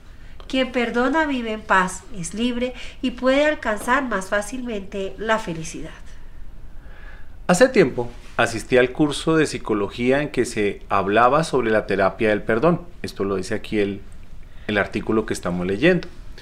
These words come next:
Speaker 2: Y continúa el autor diciendo, "No me sorprendió para nada que la conferencista afirmara que a veces las terapias consistían simplemente en ayudar al paciente a desahogar los rencores que guarda y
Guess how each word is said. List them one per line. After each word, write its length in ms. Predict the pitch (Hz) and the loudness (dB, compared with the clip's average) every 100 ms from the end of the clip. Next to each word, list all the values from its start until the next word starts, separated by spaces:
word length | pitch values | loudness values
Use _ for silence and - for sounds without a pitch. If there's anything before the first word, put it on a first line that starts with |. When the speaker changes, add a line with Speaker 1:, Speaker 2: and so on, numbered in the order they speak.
| - - - - - - - | -14 -14 -12 -12 -12 -8 2
Speaker 2:
Y 80 | 196 | 6
continúa 360 | 190 202 220 | 6 6 8
el 80 | 269 | 10
autor 300 | 247 196 196 | 8 10 6
diciendo, 580 | 208 - 185 156 175 170 | 6 4 6 6 4 4
"No 160 | 165 214 | 4 6
me 100 | 240 | 6
sorprendió 600 | 226 - 156 127 139 156 | 6 6 4 4 4 6
para 240 | 185 165 | 6 4
nada 480 | 131 135 131 120 123 | 6 6 6 4 2
que 140 | 131 | 4
la 160 | 117 110 | 4 2
conferencista 1300 | 117 101 - - - - 123 107 95 214 240 240 170 | -2 -4 -6 -10 -8 4 6 6 2 2 2 6 4
afirmara 560 | - 113 104 127 170 175 | 4 0 4 6 6 4
que 120 | 139 | 6
a 60 | |
veces 280 | 117 107 151 | 6 4 2
las 220 | 156 143 | 2 2
terapias 480 | - 110 104 131 135 | 2 2 4 2 2
consistían 580 | - 175 185 170 165 156 | 2 2 0 0 2 2
simplemente 840 | - 180 180 190 180 143 - 139 - - - - | 2 2 4 4 4 2 0 -2 -4 -14 -6 6
en 160 | 196 | 8
ayudar 320 | 190 185 185 226 | 10 10 10 10
al 120 | 247 | 8
paciente 540 | 208 - 165 160 175 | 6 8 4 6 6
a 140 | 175 160 | 8 6
desahogar 480 | - 131 117 117 | 6 2 4 4
los 140 | 139 160 | 6 6
rencores 680 | 135 113 110 165 196 233 - | 4 0 2 6 6 6 2
que 160 | 135 | 0
guarda 460 | 117 160 160 160 190 | 6 8 8 6 4
y 340 | 175 143 127 | 4 0 -2